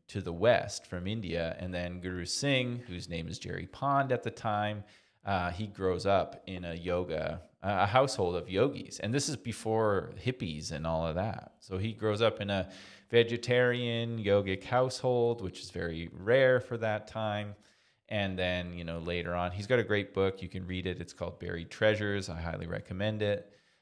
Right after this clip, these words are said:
Um, it's not about his time with Yogi Bhajan, but it is about before he meets Yogi Bhajan. Very inspiring story. And, uh, anyhow, I meet him, and he becomes a mentor to me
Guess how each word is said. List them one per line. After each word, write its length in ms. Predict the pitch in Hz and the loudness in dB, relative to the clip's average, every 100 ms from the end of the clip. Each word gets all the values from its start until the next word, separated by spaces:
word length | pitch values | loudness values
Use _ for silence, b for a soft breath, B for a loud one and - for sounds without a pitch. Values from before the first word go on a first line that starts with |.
| b | b
Um, 300 | 95 95 90 82 - | -4 -4 -4 -8 -12
it's 140 | - | -2
not 160 | 110 104 | 4 4
about 420 | 92 92 92 92 | 6 4 4 2
his 140 | 95 90 | -2 -6
time 220 | - 95 | -4 -4
with 100 | 87 | -4
Yogi 220 | 87 87 | -6 -6
Bhajan, 500 | 87 98 101 101 98 | 0 2 2 -2 -4
but 160 | 87 85 | -6 -6
it 100 | 85 | -4
is 220 | 85 78 | -4 -4
about 560 | 85 87 78 - - - | -4 -2 -2 -6 -14 -16
before 400 | 92 - 95 95 | -10 0 0 0
he 160 | 95 | -4
meets 260 | 95 95 - | -6 -6 -4
Yogi 280 | 92 92 92 | -4 -4 -2
Bhajan. 480 | 92 92 92 90 | -2 -2 -4 -8
Very 200 | 85 87 | -8 -6
inspiring 560 | 87 85 - 92 92 90 | -6 -8 -4 -2 -2 -4
story. 560 | - - 104 110 107 104 - b b b b b | -6 0 2 2 0 -4 -12 b b b b b
And, 420 | - 104 104 101 95 | 0 2 2 0 0
uh, 160 | 98 | 2
anyhow, 360 | 98 123 110 101 | 2 0 0 2
I 140 | 98 | 2
meet 260 | 95 110 117 | 0 -4 -4
him, 340 | 107 104 98 87 | -4 -2 -4 -6
and 120 | 90 | -6
he 100 | 92 90 | -6 -6
becomes 220 | 95 87 | -8 -8
a 40 | 95 | 2
mentor 520 | 123 175 170 120 95 | 4 4 2 0 0
to 160 | - 92 | -2 -6
me 460 | 90 90 92 104 | -6 -6 -8 -10